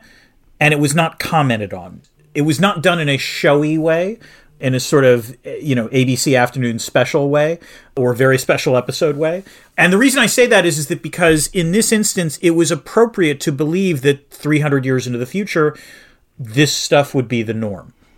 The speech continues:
and it would not be commented on. And so it had a very, while it, the representation was always there, it was also not talked about.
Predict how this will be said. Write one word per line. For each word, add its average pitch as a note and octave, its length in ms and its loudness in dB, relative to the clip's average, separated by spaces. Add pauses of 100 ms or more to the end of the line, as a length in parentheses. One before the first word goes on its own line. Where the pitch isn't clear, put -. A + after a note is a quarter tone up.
(140)
and B2 140 0
it A#2 60 0
would A#2+ 140 0
not B2+ 280 2
be C3 100 -4
commented G#2+ 540 -6
on. - 320 -20
And B2 180 -2
so B2 680 4 (560)
it E3 260 2
had E3+ 160 4
a E3 40 8
very, G3+ 840 2 (440)
while D#3 320 6
it, C#3 180 0
the C3+ 80 0
representation D#3+ 640 2
was C3 100 -2
always B2 460 0
there, D3 500 2 (460)
it D#3+ 80 -2
was D#3 180 2
also D#3+ 640 4 (340)
not C#3+ 600 0 (560)
talked G#3 400 0
about. G#2+ 480 0